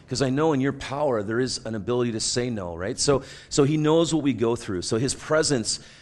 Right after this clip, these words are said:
changes everything. So what does it mean practically? Well, he demonstrates how to live, right? He shows us how we actually should live. He shows us how to handle situations rooted,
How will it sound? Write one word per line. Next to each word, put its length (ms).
changes 580
everything. 500
So 120
what 100
does 160
it 80
mean 220
practically? 640
Well, 200
he 180
demonstrates 640
how 300
to 80
live, 500
right? 120
He 160
shows 380
us 120
how 300
we 240
actually 680
should 260
live. 220
He 80
shows 340
us 140
how 440
to 160
handle 400
situations 880
rooted, 500